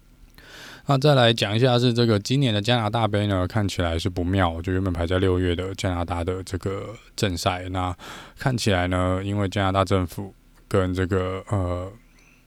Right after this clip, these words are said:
，covid nineteen的关系哦，这个肺炎的关系，那看起来这场比赛应该是已经确定会被取消。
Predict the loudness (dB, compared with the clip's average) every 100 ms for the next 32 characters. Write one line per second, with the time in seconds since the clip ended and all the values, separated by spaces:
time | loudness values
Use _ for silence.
0 | -20 _ _ _ 0 2 2 2 0 0
1 | -2 -2 -2 -4 -4 -6 -8 -12 -12 -4
2 | -2 -2 -2 -2 -4 -4 -4 -4 -8 -8
3 | -8 -6 -4 -2 -2 0 -2 -2 -6 -2
4 | -2 -2 -2 -2 -2 -2 -2 -2 0 -2
5 | -2 -4 -4 -4 -2 0 2 2 0 -4
6 | -4 -2 -2